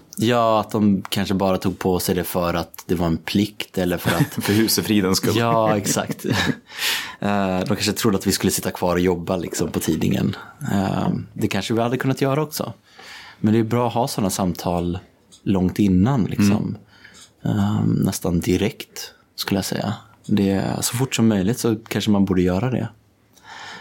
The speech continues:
Speaker 1: Men, eh, jag har, jag har något bättre exempel också,
Speaker 2: Mm.
Speaker 1: såklart. Eh, jag skulle säga att eh, under Sverok Stockholms, eh, tid när jag satt där, eh, i tre år, så satt vi ju första året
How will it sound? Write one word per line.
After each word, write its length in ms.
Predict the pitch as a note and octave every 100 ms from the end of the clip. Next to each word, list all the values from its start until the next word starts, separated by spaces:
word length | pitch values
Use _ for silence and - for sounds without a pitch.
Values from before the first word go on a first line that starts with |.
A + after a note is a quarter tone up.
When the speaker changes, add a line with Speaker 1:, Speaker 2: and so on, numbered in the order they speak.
| - - - - - - _ _
Speaker 1:
Men, 300 | G#2+ A2 A2
eh, 140 | A2+ A2+
jag 140 | A2+
har, 340 | C#3 C#3+ D3 -
jag 80 | B2
har 120 | C#3
något 500 | C3+ D3+ D3 - -
bättre 340 | A2 - -
exempel 400 | F#2+ - E2+ F2
också, 280 | C3 C#3+ -
Speaker 2:
Mm. 120 | F#2+
Speaker 1:
såklart. 520 | D#3 C#3+ G#2 - - -
Eh, 560 | G#2+ G2+ G2+ G2+ G#2+ A2 A2 G#2+ A#2 - - -
jag 80 | B2+
skulle 200 | A#2+ A#2
säga 220 | A#2 G#2+
att 240 | G2+ - _ _ _ _ _ _ - - -
eh, 360 | - A#2 G#2+ A2
under 440 | B2 A#2+ A#2 A2+ A2
Sverok 360 | - B2 A2+
Stockholms, 680 | - A#2+ - C3+ B2+ B2 -
eh, 420 | G#2+ G2+ G2 F#2+ A#2
tid 200 | - F#2+
när 80 | F#2
jag 80 | F2+
satt 220 | A#2+ -
där, 160 | E2 E2+
eh, 160 | F2 - - - - - -
i 100 | -
tre 320 | - G2 F#2
år, 440 | A2 B2+ G2 G2 - _ _ _ _ _
så 180 | - A2+
satt 280 | - F#2+ -
vi 80 | F#2
ju 340 | F2+ F2+ F2
första 420 | - B2+ - - F#2+
året 520 | D#3+ G2+ - -